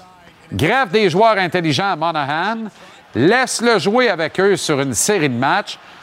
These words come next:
Tu peux pas perdre à ce jeu-là. Moi, je lui donnerais Slavkovski, il m'a touché à terre, Joel Armia comme ailier. Regardez la conversation de Martin Saint-Louis avec Armia aujourd'hui. Ça a duré quatre, cinq minutes.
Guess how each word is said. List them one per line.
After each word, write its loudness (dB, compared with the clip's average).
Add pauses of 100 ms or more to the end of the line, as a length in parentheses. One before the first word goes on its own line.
(140)
Tu -12
peux -2
pas 0
perdre 0
à 0
ce -6
jeu-là. 0 (420)
Moi, 2
je -4
lui 0
donnerais -2
Slavkovski, -2 (160)
il -4
m'a 2
touché -4
à -2
terre, 0 (280)
Joel -2
Armia 0
comme -4
ailier. -2
Regardez -2
la -2
conversation 0
de -4
Martin -2
Saint-Louis -2
avec -2
Armia -2
aujourd'hui. -6 (320)
Ça -4
a -4
duré -2
quatre, -4
cinq -4
minutes. 0